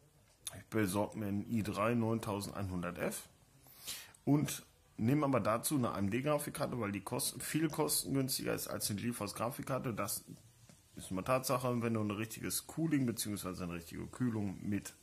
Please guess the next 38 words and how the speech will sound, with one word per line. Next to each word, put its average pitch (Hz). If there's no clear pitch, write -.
an 92
der 92
Grafikkarte 82
hast, 127
beziehungsweise 80
extra -
hundertzweiundzwanzig, 90
hundertzwanzig 104
Millimeter 123
Lüfter, 107
ist -
das 98
dann 101
wieder 98
gewährleistet. 87
Allerdings 87
bin 82
ich 80
dann 90
auch 65
gezwungen, 87
eine -
acht -
Gigabyte 113
Karte 113
zu 113
nehmen, 107
was 92
eine 90
Nvidia 92
GeForce 92
mit 90
G-, -
vier -
Gigabyte 92
genauso 147
leisten 82
könnte. -